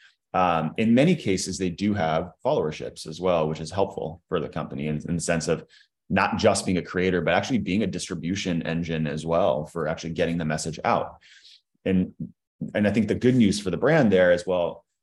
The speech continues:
you've built trust with an audience that you own who has over, you know, however long you've been doing this, looked to you as a thought leader.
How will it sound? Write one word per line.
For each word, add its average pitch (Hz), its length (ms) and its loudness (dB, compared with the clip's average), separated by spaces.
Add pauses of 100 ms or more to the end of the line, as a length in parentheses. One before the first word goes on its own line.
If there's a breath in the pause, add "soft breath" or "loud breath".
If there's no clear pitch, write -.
(680)
you've 101 440 -2
built 120 440 2 (220)
trust - 640 -2
with 90 340 -6
an 92 140 -4
audience 87 540 2
that - 120 -4
you 95 280 0
own 76 580 -2 (100)
who 87 560 -4
has 90 400 0
over, 92 560 -2
you 95 80 -4
know, 85 80 -2
however 90 260 0
long 90 240 -2
you've 80 120 -8
been 82 100 -6
doing 170 300 -2
this, 85 440 -4 (540)
looked 117 380 -2
to - 140 -4
you 98 280 6
as 85 100 0
a 82 60 -2
thought - 300 0
leader. 60 340 -10